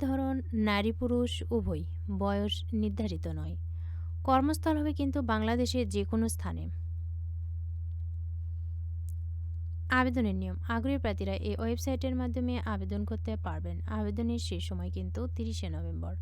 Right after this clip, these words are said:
তো ভিউয়ার্স, এই ওয়েবসাইটে আসলে কিন্তু আপনারা এখানে বিস্তারিত তথ্য জেনে নিয়ে কিন্তু আবেদন করতে পারবেন। এখানে কিন্তু ছেলে এবং মেয়ে উভয় প্রার্থী আবেদন করা যাবে এবং সকল জেলা থেকেই কিন্তু আবেদন করতে পারবেন।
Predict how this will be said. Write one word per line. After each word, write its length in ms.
তো 80
ভিউয়ার্স, 340
এই 60
ওয়েবসাইটে 580
আসলে 200
কিন্তু 240
আপনারা 360
এখানে 280
বিস্তারিত 360
তথ্য 200
জেনে 200
নিয়ে 220
কিন্তু 180
আবেদন 320
করতে 260
পারবেন। 300
এখানে 300
কিন্তু 220
ছেলে 280
এবং 120
মেয়ে 160
উভয় 220
প্রার্থী 240
আবেদন 300
করা 240
যাবে 180
এবং 160
সকল 320
জেলা 240
থেকেই 320
কিন্তু 260
আবেদন 280
করতে 220
পারবেন। 320